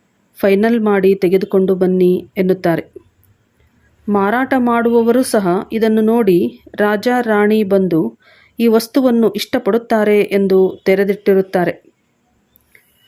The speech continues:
ರಾಜನು ಕೇವಲ ಕಣ್ಣಿನಿಂದ ಸನ್ನೆ ಮಾಡುತ್ತಾನೆ.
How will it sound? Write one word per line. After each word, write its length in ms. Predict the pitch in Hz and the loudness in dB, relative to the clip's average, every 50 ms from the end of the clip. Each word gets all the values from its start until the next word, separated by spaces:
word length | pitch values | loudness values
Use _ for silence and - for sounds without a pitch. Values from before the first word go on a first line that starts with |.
| _ _ _ _ _ _ _ _ _ _ - | _ _ _ _ _ _ _ _ _ _ -4
ರಾಜನು 440 | - 226 233 269 247 285 285 277 269 | -4 -2 -2 -2 0 2 2 2 2
ಕೇವಲ 420 | 277 - 247 240 233 233 226 226 226 226 | 2 0 0 2 2 2 0 0 0 -2
ಕಣ್ಣಿನಿಂದ 580 | 226 - 220 214 226 240 247 240 240 220 214 | -2 -2 -2 0 0 0 0 0 0 0 2
ಸನ್ನೆ 400 | 214 214 208 214 202 180 180 202 | 0 0 -2 0 0 2 2 2
ಮಾಡುತ್ತಾನೆ. 640 | 208 208 202 190 196 196 - 202 180 175 165 - | 2 2 2 0 0 -2 -2 -2 -2 -2 -4 -6